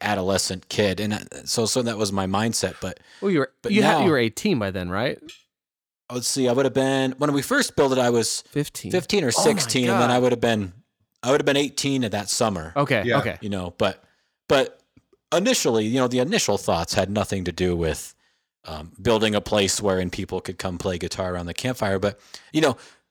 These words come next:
Speaker 1: listen, I got my love of Dylan from the cabin.
Speaker 2: Mm, yeah.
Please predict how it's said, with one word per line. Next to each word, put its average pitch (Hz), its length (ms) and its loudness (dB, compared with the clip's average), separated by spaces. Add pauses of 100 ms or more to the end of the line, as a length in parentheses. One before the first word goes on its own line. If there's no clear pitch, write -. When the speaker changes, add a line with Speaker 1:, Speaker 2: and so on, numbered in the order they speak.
(120)
Speaker 1:
listen, 208 320 0
I - 140 0
got 233 140 2
my 165 140 4
love 147 260 4
of 87 240 -4
Dylan 113 460 0 (300)
from 101 180 -4
the 90 80 -4
cabin. 82 480 -4 (120)
Speaker 2:
Mm, 147 580 -2 (320)
yeah. 123 340 2